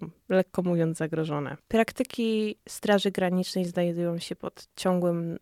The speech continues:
ostrzem krytyki i przerwanie od sierpnia. Przez trwający stan wyjątkowy trudno jest nam uzyskać wiarygodne informacje na temat tego, co w zasadzie dzieje się na granicy polsko-białoruskiej. Ponadto ten delikatny i wymagający odpowiedniego podejścia temat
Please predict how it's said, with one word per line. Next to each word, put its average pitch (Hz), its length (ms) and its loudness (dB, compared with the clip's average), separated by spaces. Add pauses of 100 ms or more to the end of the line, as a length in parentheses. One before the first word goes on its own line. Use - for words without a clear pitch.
(160)
ostrzem 175 400 -2
krytyki 185 640 -4 (480)
i 180 80 -4
przerwanie 170 640 -2
od 165 320 -8
sierpnia. 185 640 -2 (140)
Przez - 460 2
trwający 190 520 2
stan 226 260 2
wyjątkowy 185 600 4
trudno 247 300 6
jest 220 220 6
nam 196 200 4
uzyskać - 680 0 (140)
wiarygodne 185 480 4
informacje 180 580 2
na 165 120 -4
temat 165 300 -4
tego, 190 240 2
co - 260 4
w 214 40 2
zasadzie 190 400 2
dzieje 165 320 0
się 165 260 -6 (140)
na 190 100 4
granicy 180 360 4
polsko-białoruskiej. 175 880 -4 (360)
Ponadto 190 400 2
ten 170 240 -4
delikatny 170 640 -2
i 165 60 0
wymagający 165 600 0
odpowiedniego 175 480 -6
podejścia - 440 -8
temat - 380 -6